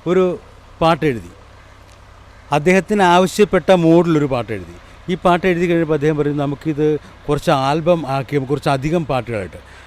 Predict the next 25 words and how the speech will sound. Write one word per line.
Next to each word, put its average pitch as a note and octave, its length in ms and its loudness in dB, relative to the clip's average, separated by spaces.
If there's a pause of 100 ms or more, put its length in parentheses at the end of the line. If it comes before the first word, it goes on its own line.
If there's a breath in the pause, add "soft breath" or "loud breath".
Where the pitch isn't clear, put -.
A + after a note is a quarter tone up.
(100)
അങ്ങനെ F3+ 260 2
എട്ട് E3+ 460 2
പാട്ടുകൾ C#3+ 380 0
എഴുതണം. G2 640 -6
എട്ട് F#3+ 400 2
പാട്ടുകൾ E3+ 680 -2
അടങ്ങുന്ന C3 640 -4 (200)
ഒരു C3+ 160 0
ആൽബം C3 500 -2
ഇറക്കണം. G#2 320 -10
ആൽബത്തിൻ്റെ C#3+ 560 -2
പേര് C#3+ 340 0 (340 loud breath)
സാന്ദ്രഗീതങ്ങളായിരുന്നു. C3 880 -6 (760)
ആ F#3 80 4
ആൽബത്തിലെ F#3+ 320 0
പാട്ടുകൾ E3+ 460 -2
പാടിയിട്ടുള്ള D3 460 -2
മലയാളത്തിലെ C#3 880 -4
ഒന്നാം C#3 440 -6
നിര C#3+ 180 -6
ഗായകരാണ് B2 640 -8
വേണുഗോപാൽ, A#2 800 -2 (680)
എം C3+ 160 -4
ജി C#3+ 140 -2
ശ്രീകുമാർ, A2 560 -8